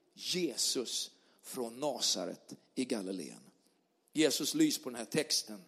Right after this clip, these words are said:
Med din helige ande vi ber. Amen. Jag sa här att, eh, det här är en, eh, text som man brukar läsa under det som kallas för kyrkoåret. Och kyrkoåret,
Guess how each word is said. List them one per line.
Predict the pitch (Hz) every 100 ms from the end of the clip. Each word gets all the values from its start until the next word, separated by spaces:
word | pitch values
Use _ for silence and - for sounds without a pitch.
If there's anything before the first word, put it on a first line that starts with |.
| _ _ _ _ _
Med | - 127 175 185
din | 170
helige | 139 147 123 123 120
ande | 113 107
vi | 120
ber. | 117 95 80 - _ _ -
Amen. | 139 98 87 - _ _ _ _ _ _ _ - - - - - -
Jag | -
sa | 220 202
här | 202
att, | 190 -
eh, | 185
det | 185 170
här | 170 208
är | 196
en, | 175 170
eh, | 170
text | 165 190 185
som | -
man | 180
brukar | 170 165
läsa | 165 160 - 160
under | 156 151
det |
som | 147 147
kallas | 156 143
för | 139
kyrkoåret. | 139 165 143 - 170 180 143
Och | 143
kyrkoåret, | - 269 208 - 233 294 170 -